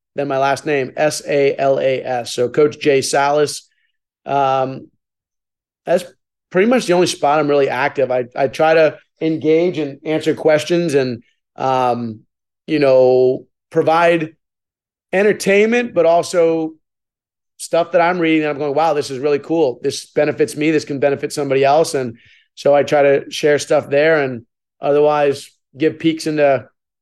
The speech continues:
life as a nomadic gypsy, ex-firefighter, play around jujitsu, surfer, kickboxer,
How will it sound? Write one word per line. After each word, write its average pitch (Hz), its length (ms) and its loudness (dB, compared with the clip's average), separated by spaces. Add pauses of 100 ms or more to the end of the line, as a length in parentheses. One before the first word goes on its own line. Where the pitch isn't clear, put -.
(600)
life 156 360 0
as 139 140 0
a 131 300 0
nomadic 147 640 -2
gypsy, 156 600 -4
ex-firefighter, 147 1200 0 (840)
play 170 200 6
around 160 380 4
jujitsu, 156 800 2
surfer, 151 1000 0
kickboxer, 143 1300 -2